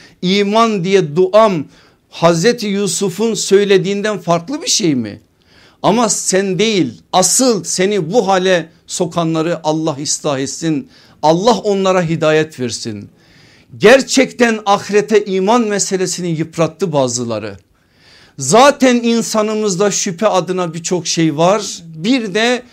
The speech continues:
beylik laflar, nefislerini put haline getirmek, her gün yeni bir şey söyleme arzusu, orijinal bir şey söyleyip müşterileri arttırma arzusuyla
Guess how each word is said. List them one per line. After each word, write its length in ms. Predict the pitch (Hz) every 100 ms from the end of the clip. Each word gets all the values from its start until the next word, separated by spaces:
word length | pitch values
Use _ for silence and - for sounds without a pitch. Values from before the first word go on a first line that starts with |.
| - _
beylik 520 | 123 196 220 233 233 180
laflar, 680 | 175 170 185 208 202 - 165 _ _ _ -
nefislerini 720 | 202 208 208 - 220 226 226
put 300 | - 240 208
haline 380 | 208 208 214
getirmek, 720 | 196 190 185 190 180 196 202 -
her 160 | 233
gün 220 | 233 240 233
yeni 340 | 226 233 214
bir 40 |
şey 200 | 185 226
söyleme 480 | 214 214 208 202 208
arzusu, 680 | 214 202 165 185 180 220 233 - -
orijinal 580 | - 220 196 220 247 247
bir 60 | 196
şey 200 | - 233
söyleyip 520 | - 226 220 226 247
müşterileri 680 | 208 - - 214 220 220 240
arttırma 680 | 208 202 - 208 208 233 -
arzusuyla 1120 | 196 190 175 190 - 240 226 202 220 240